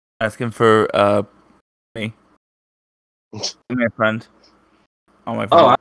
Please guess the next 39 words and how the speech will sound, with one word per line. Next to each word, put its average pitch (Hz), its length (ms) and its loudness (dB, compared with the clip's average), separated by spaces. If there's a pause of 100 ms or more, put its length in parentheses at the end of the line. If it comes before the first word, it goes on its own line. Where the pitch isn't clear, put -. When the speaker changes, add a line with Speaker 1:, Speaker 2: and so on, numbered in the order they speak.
Speaker 3:
don't 117 100 -4
know. 110 160 -2
I - 20 0
was, 127 200 -4
I 117 120 2
was 123 160 -4
just - 300 -12 (120)
making 110 260 -6
a 98 100 -10
question. 98 680 -8 (420)
Speaker 1:
Oh, - 240 2
oh, 110 320 0 (280)
oh. 104 240 -16 (640)
I 143 40 -10
mean, 135 200 -8
yeah, 147 260 0
Speaker 2:
<laughs> - 420 -2
Speaker 1:
jokes, 147 280 -6
ha, 135 180 0
ha, 135 180 -4
ha, 131 160 -6
ha. 123 260 -6 (1000)
Speaker 2:
Walked 117 260 -6
right 113 100 0
into 110 160 -4
that 110 180 -4
one. 98 180 -8 (1500)
Speaker 1:
Walked - 180 0
right 139 340 0
Speaker 2:
Well, 127 240 0
Speaker 1:
into 131 120 -4
the - 20 -10
back. 104 240 -8 (800)
Speaker 2:
My 135 160 -2
question 123 380 -2
was 113 140 -6
gonna 113 180 -8
be, 107 260 -4
uh, 92 320 -4